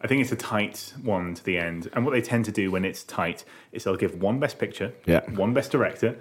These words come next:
Speaker 2: One
Speaker 1: uh,
Speaker 2: Best Screenplay.
Speaker 1: one Best Screenplay, and that's sort of how they divvy it, div-, yeah, divvy it out.
Speaker 2: Let's do, I think we should talk about actor and actress. What are you thinking for Best Actor?
Speaker 1: For Best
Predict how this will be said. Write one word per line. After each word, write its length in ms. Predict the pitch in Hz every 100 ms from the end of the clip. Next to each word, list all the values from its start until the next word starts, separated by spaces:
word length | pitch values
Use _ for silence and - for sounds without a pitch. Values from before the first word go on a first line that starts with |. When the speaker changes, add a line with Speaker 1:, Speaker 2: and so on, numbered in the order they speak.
| - - - -
Speaker 2:
One 180 | 101 98
Speaker 1:
uh, 40 |
Speaker 2:
Best 220 | 98 98
Screenplay. 260 | 101 92 85
Speaker 1:
one 160 | 98
Best 200 | 135 131
Screenplay, 560 | - 110 92 98 98 92
and 260 | 95 95 - - - -
that's 240 | 127 104 -
sort 200 | - 104
of 80 | -
how 140 | 107
they 140 | 95
divvy 340 | 87 107 92 92
it, 320 | 90 - -
div-, 280 | 120 98 -
yeah, 260 | - 131 - - - -
divvy 280 | 123 104 92
it 120 | -
out. 240 | 90 - - _ _ -
Speaker 2:
Let's 160 | 127
do, 500 | - 143 139 135 123 - - - _ _
I 40 | -
think 180 | 113
we 60 | 92
should 160 | 101 107
talk 140 | 117
about 120 | 101
actor 340 | 69 101 - 107
and 80 | 98
actress. 540 | - - 92 92 - - - -
What 120 | 110
are 60 | 80
you 100 | 110
thinking 380 | - 107 95 98
for 220 | - 98
Best 240 | 92 92 90
Actor? 420 | 92 - 101 - - _ _ _
Speaker 1:
For 80 | - - _
Best 240 | - 160